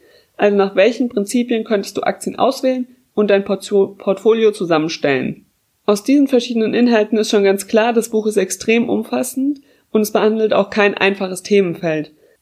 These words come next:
Wenn du aber in Aktien investieren und nicht nur spekulieren willst, dann ist es unabdingbar, dass du die Inhalte des Buches Unternehmensbewertung und Kennzahlenanalyse von Nikolaus Schmiedlin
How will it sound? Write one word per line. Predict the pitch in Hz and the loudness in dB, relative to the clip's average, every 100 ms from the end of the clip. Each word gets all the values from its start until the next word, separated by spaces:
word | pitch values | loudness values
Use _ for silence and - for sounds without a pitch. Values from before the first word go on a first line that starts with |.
| _ _ | _ _
Wenn | 208 226 | 0 2
du | 226 | 2
aber | 214 220 | 2 2
in | 214 | 0
Aktien | 226 - 220 | -4 -4 -2
investieren | 208 202 - 277 294 254 | -2 -2 -2 0 2 0
und | |
nicht | 214 220 | -2 -2
nur | 196 | -2
spekulieren | 196 - 269 226 185 175 175 | 0 0 0 2 2 2 2
willst, | 196 302 - | 0 0 -2
dann | 196 190 | 0 0
ist | 208 | -2
es | 208 | -4
unabdingbar, | - 254 - 220 214 226 226 240 262 320 - _ _ | 0 2 2 -2 -2 0 0 0 -2 -6 -10 _ _
dass | - 220 | -4 -2
du | 208 | -2
die | 214 | 0
Inhalte | 220 233 220 220 226 202 | 0 2 0 2 2 2
des | 196 | 0
Buches | 208 208 202 | -2 -2 -2
Unternehmensbewertung | 196 202 196 196 196 180 180 180 190 | -2 2 2 2 0 0 0 2 0
und | 165 | -2
Kennzahlenanalyse | - 233 240 240 214 202 202 202 196 196 | 0 -2 0 0 2 2 4 2 0 -2
von | 190 175 | -4 -6
Nikolaus | 180 180 170 165 | -4 -4 -4 -4
Schmiedlin | 196 202 202 196 196 | -4 -2 0 0 -2